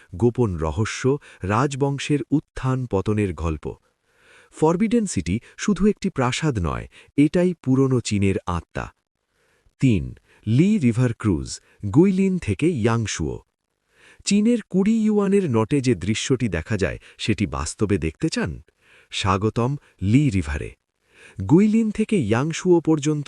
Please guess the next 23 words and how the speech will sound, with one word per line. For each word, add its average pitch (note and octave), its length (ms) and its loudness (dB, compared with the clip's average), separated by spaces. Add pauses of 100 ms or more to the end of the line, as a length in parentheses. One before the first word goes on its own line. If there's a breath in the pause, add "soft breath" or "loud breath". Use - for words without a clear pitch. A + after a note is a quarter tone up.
নদী G#2+ 300 2
ভ্রমণে G2+ 440 0 (320 loud breath)
দেখা C#3+ 280 2
যাবে D#3+ 260 2
চুনা D3 360 0
পাথরের A#2 460 -2
পাহাড়, F#2 460 -2 (300 loud breath)
বাঁশের A#2 500 0
বন, F#2+ 280 0 (340 loud breath)
শান্ত E3 500 -2
গ্রাম F2+ 340 -2 (280 loud breath)
আর D3 200 -4
কুয়াশায় E3+ 520 0
ঢাকা G#2 440 -4
উপত্যকা, F2+ 640 -4 (380 soft breath)
যেন G3 220 2
কোনো G3 240 2 (100)
চিত্রকর্ম C#3+ 760 0
জীবন্ত A2+ 480 0
হয়ে D#2 320 0
উঠেছে। - 340 -8 (760 loud breath)
ইয়াংশুয়োতে G#3+ 720 2
পৌঁছে D#3+ 400 0